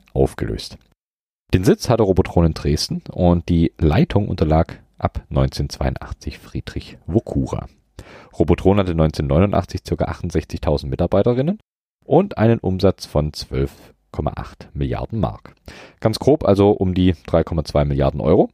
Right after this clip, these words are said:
aber nur ganz grob und höchstwahrscheinlich auch nicht wirklich inflationsbereinigt. Aber der Umsatz soll hier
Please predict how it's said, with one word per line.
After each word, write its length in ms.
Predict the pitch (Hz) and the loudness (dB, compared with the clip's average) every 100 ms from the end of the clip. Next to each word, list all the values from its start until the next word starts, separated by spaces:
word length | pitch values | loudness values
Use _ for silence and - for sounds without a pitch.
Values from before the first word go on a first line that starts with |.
| _ | _
aber 120 | 101 | -6
nur 140 | 101 98 | -4 -2
ganz 220 | 92 - | -4 -4
grob 340 | - 78 - _ _ | -2 -2 -2 _ _
und 160 | 127 | 0
höchstwahrscheinlich 560 | 82 - 78 69 67 - | 0 0 -2 -2 -6 -8
auch 20 | |
nicht 180 | 67 - | -10 -8
wirklich 300 | 60 - - | -10 -10 -16
inflationsbereinigt. 1000 | - - - - - - - 55 - - - - _ | -8 -10 -8 -12 -12 -16 -16 -20 -20 -20 -20 -20 _
Aber 140 | 104 | 2
der 100 | 110 | 2
Umsatz 300 | 147 156 139 | 4 0 2
soll 100 | 113 | 0
hier 280 | 101 120 120 | 4 2 2